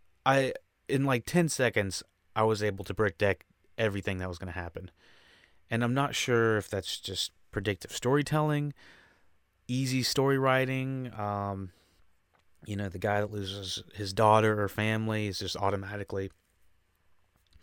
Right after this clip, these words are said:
distraught, and that's the guy that we normally follow. I mean, it's like the, the trope from every other movie.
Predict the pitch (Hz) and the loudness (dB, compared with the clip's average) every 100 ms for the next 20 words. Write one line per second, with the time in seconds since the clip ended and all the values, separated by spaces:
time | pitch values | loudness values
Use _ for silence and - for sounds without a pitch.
0 | - - - - - _ _ 123 - - | -20 -20 -20 -20 -20 _ _ 4 4 8
1 | 120 110 110 117 110 107 107 - 110 110 | 10 12 8 4 0 2 0 0 2 4
2 | 107 104 101 101 104 101 98 104 104 107 | 4 2 0 -2 0 -2 2 4 4 4
3 | 104 101 98 95 - 98 - 101 98 98 | 0 -2 -4 -4 -4 -6 -2 0 0 -2
4 | 104 - - 110 107 98 95 98 98 98 | -6 -4 2 2 0 -4 -4 -4 -2 -2
5 | 92 104 104 95 92 | -2 -2 -2 -4 -10